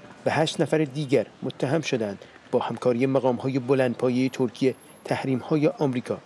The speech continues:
علیه ایران را دور زدند و میلیاردها دلار به ایران منتقل کردند. اما فقط رضا زراب و محمد هاکان آتیلا از مدیران بانک دولتی هالک بانک ترکیه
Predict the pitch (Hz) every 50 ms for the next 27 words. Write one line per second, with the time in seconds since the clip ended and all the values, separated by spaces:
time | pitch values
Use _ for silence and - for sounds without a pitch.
0 | - 123 127 123 123 113 151 - - 156 131 127 131 131 127 127 123 117 107 135
1 | 139 139 135 117 131 135 120 131 131 123 117 - - - - - - - - 120
2 | 135 143 139 139 143 139 - - 165 151 123 123 110 107 98 - - - - -
3 | 156 - - 160 139 131 139 131 110 104 107 107 101 - - 110 - 110 104 -
4 | - 107 101 104 104 98 95 - - - - - - - - - - - - -
5 | - 135 156 175 170 - - 151 - 165 151 135 - 147 151 127 160 160 131 143
6 | 147 135 131 147 147 127 - - 147 143 135 131 120 123 131 127 131 131 127 -
7 | - - - 127 117 - - 143 143 143 143 - - 147 139 - 147 123 110 -
8 | - 127 120 113 127 127 117 123 131 139 143 139 135 123 117 139 139 135 - 147
9 | 131 139 131 123 131 120 - 143 139 113 110 131 123 110 - _ 147 147 151 143
10 | - 147 - - 143 127 - - - 135 127 117